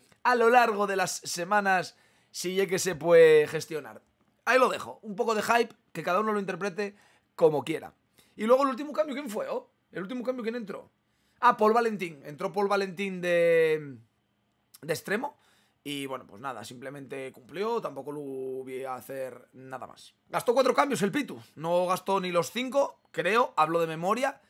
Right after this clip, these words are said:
Y luego, pues realmente el partido sí que creo que lo tuvimos bastante controlado.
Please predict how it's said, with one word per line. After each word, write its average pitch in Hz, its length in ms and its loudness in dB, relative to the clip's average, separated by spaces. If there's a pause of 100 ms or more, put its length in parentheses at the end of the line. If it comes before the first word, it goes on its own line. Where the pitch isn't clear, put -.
(280)
Y 202 100 -4
luego, 220 300 2
pues 190 320 -4
realmente 202 460 -2
el 214 60 -8
partido 226 540 0 (220)
sí - 380 -6
que 233 180 0
creo 233 240 0
que 240 80 -4
lo 208 80 -4
tuvimos 214 540 -6 (160)
bastante 196 500 -4
controlado. 165 640 -2